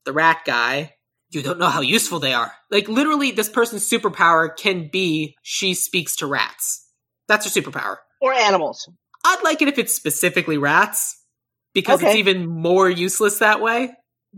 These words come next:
Speaker 2: And then she can com-, command a rat pow-, rat army without, like, blowing them up.
Speaker 1: Yeah. Oh, tell you what, she, like, we can even have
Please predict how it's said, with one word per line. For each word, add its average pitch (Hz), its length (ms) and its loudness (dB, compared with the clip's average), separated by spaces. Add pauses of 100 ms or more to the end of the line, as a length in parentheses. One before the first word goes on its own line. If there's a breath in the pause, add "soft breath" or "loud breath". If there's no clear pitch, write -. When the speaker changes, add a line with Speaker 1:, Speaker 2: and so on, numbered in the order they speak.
(220)
Speaker 2:
And 247 140 4
then 240 120 4
she 214 120 -4
can 202 120 -6
com-, 214 380 0
command 220 340 4
a 202 60 4
rat 190 320 2
pow-, 185 280 4
rat 196 300 2
army 196 360 2
without, 180 360 -2
like, 180 260 -4
blowing 180 380 0
them 175 140 -6
up. 196 200 0 (460)
Speaker 1:
Yeah. 185 320 2 (560)
Oh, 285 260 -4
tell 320 160 2
you 285 100 4
what, 175 200 2 (400)
she, 220 360 -8 (100)
like, 214 280 2
we 214 160 2
can 294 160 2
even 254 220 2
have 202 300 2